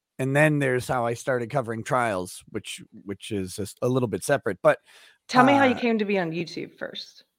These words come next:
Speaker 1: Okay. Well, um, so I'm a, I'm a lawyer, I guess,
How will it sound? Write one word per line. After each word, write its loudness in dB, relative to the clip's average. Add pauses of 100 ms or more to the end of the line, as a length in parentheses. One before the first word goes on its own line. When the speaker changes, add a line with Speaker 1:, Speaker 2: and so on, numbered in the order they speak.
(500)
Speaker 1:
Okay. 4 (100)
Well, 4 (420)
um, 2
so 2
I'm 6
a, 2 (120)
I'm -2
a 2
lawyer, -2 (240)
I -8
guess, -4